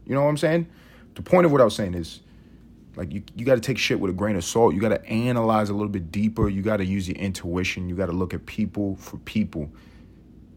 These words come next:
I think about great minds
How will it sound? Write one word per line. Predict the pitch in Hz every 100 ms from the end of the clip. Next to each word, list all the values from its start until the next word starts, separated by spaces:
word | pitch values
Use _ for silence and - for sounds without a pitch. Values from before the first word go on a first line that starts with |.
| - - - - - - - - -
I | -
think | - 131 113
about | 104 101 90 - - - - -
great | 87 92 110 110
minds | 95 104 110 123 120 -